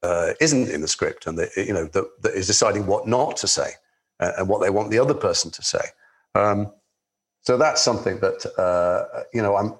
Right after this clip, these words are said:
I'm, I am more comfortable, not more comfortable, that's nonsense,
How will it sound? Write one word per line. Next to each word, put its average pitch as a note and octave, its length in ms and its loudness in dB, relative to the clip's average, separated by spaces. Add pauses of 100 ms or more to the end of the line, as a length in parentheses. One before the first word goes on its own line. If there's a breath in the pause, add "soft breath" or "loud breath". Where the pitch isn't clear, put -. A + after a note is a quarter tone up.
I'm, B2 420 2 (560)
I B2+ 140 4
am C#3 140 4
more C3 200 4
comfortable, G#2+ 560 -2 (500)
not A2 160 0
more F2 220 -2
comfortable, - 380 -6
that's F2+ 220 -4
nonsense, - 300 -14